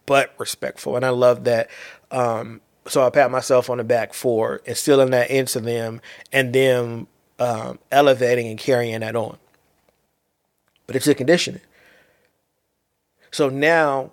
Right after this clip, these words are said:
as I'm treading water, when I'm listening to them have conversation with each other, and I'm listening to them argue, and I'm, and, and then they,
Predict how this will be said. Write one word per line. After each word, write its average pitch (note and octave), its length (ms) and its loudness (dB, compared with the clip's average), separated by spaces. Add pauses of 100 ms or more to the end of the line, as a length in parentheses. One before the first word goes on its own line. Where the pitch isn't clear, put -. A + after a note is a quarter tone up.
as C#3 180 0
I'm C3+ 100 -6
treading C3 380 -2
water, C#3 640 2
when C3+ 140 -2
I'm B2+ 140 -2
listening D3+ 320 2
to C#3 100 -8
them C3+ 220 -2
have C3 220 0
conversation C3 680 0
with B2 100 -4
each A#2 200 -6
other, A#2+ 260 0
and A#2+ 100 -6
I'm B2 80 -4
listening C3+ 360 -2
to C#3+ 120 0
them B2 160 -4
argue, A#2+ 440 0
and A2+ 100 -6
I'm, A2 140 -6
and, A#2 440 -4
and A#2 180 -2
then B2 140 4
they, A#2+ 300 -2